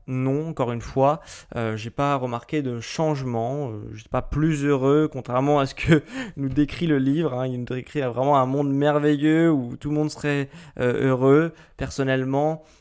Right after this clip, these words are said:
euh, j'ai pas, j'ai pas trouvé, hein. Je vais pas te mentir, je vais pas te vendre du rêve d'un truc qui n'existe pas, pour moi en tout cas. Euh, donc, euh, donc voilà. Euh, booster le système immunitaire.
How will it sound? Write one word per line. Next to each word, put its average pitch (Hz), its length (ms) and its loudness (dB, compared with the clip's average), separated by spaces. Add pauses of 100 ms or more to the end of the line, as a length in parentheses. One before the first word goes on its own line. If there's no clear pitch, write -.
(220)
euh, 110 180 -8
j'ai 107 160 -8
pas, 135 260 -4
j'ai 113 180 -12
pas 123 160 -6
trouvé, 110 340 -10 (120)
hein. 107 140 -14 (120)
Je 107 80 -16
vais 104 60 -12
pas 113 240 -6
te - 160 -16
mentir, 139 400 -4 (260)
je - 80 -20
vais - 40 -20
pas 123 100 -4
te 123 120 -10
vendre 139 320 2
du 131 120 4
rêve 135 320 6
d'un 113 140 -4
truc 139 220 -8
qui - 80 -12
n'existe 127 500 -6
pas, 151 480 2
pour 139 200 2
moi 135 220 2
en 165 120 0
tout 131 120 -10
cas. 147 340 -2 (380)
Euh, 113 340 -2
donc, 123 280 -4
euh, 113 120 0
donc 131 160 -2
voilà. - 240 -4 (1000)
Euh, 123 120 2
booster 156 440 -4
le 147 100 -2
système 170 420 -4 (300)
immunitaire. 160 600 -2